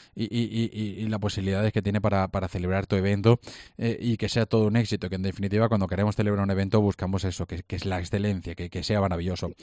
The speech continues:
Mercedes López, gracias, nos vemos por la finca, que mola mucho. Un abrazo grande.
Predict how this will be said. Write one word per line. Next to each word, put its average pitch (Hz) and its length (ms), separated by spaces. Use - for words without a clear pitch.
Mercedes 175 380
López, 143 300
gracias, 156 300
nos 127 100
vemos 160 180
por 151 120
la 139 80
finca, 107 280
que 104 80
mola 120 160
mucho. 101 300
Un 87 180
abrazo 123 260
grande. 95 280